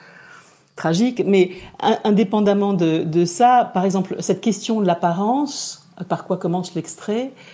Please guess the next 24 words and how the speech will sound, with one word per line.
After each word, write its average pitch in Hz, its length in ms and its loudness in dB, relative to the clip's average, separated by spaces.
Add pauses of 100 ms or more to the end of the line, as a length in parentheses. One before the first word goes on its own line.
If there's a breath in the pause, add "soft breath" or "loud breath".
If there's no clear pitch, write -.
(240 loud breath)
euh, 165 440 -2
est 185 180 -2
une 190 120 2
question, 240 720 -2 (100)
euh, 175 160 -2
qui - 220 -6
pose 247 340 -2
en 185 80 0
réalité 185 640 -2 (400 loud breath)
la, 165 420 0
la, 160 180 -4
qui, 170 240 -8
qui, - 220 -8
qui - 200 -4
dit 196 180 2
la 202 120 2
volonté 185 640 0
désespérée 170 580 0
de 185 60 -2
correspondre 165 500 -4
à 156 40 -4
un 156 80 -4
modèle 165 280 -2
extérieur, 180 720 -4